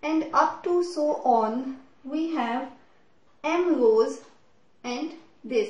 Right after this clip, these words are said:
this entry means that this is a entry where the mth row and first column, and here is just likewise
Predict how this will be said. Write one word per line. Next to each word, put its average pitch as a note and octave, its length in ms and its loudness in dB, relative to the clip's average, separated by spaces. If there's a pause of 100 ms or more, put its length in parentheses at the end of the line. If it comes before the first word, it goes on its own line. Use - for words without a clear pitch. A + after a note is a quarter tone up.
this D#4 640 -8
entry C4+ 420 -4
means B3+ 540 -4
that B3 400 -2 (480)
this D#4 260 -6
is D4+ 240 -2
a D#4 260 0
entry B3+ 600 -4 (300)
where B3+ 440 2 (220)
the C4 260 2 (180)
mth D#4+ 440 0
row B3 440 2
and A#3+ 260 -2 (260)
first C#4+ 380 0 (280)
column, A3+ 460 -2 (1400)
and B3 220 -6
here C4+ 360 0
is D4 220 -2
just C#4 340 0
likewise C4 680 2